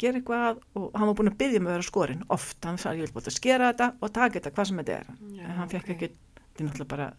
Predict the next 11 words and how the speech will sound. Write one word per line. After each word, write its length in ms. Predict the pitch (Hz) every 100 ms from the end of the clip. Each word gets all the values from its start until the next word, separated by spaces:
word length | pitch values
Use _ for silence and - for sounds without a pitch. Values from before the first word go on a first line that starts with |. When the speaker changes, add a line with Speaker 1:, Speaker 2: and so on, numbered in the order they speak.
| -
Speaker 1:
verklag, 380 | 151 147 147 151
þeir 200 | - 147
gera 160 | 160 151
ekki 100 | 143
að 80 | 202
Speaker 2:
Mm. 40 |
Speaker 1:
taka 220 | 190 175 165
eitthvað 140 | 160
sem 180 | 160 160
er 140 | 165
kannski 380 | 170 180 175 143